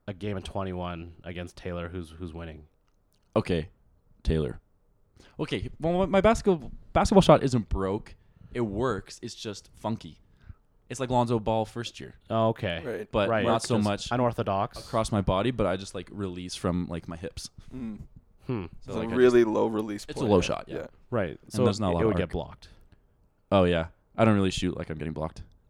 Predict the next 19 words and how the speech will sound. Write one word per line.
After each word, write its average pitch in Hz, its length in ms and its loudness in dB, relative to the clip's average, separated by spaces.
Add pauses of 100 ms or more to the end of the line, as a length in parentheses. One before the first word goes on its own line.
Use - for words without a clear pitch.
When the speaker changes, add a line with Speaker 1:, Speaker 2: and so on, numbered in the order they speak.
(120)
Speaker 1:
True. 101 200 -4
Speaker 2:
It's 104 120 -4
about, 92 200 2
Speaker 1:
Yeah. - 60 -2
Speaker 2:
like, 87 120 -6
a 90 60 -6
line 82 240 -2
Speaker 1:
Yeah, 78 40 -6
Speaker 2:
drive 82 200 0 (100)
Speaker 1:
yeah. - 60 -6
Speaker 2:
laser 80 220 -6
shot. - 260 -6
<laughs> - 60 -2 (840)
Speaker 1:
That 113 140 -2
works. - 400 -8 (440)
This 120 240 -4
one 135 120 0
just 123 160 -2
says, 110 360 0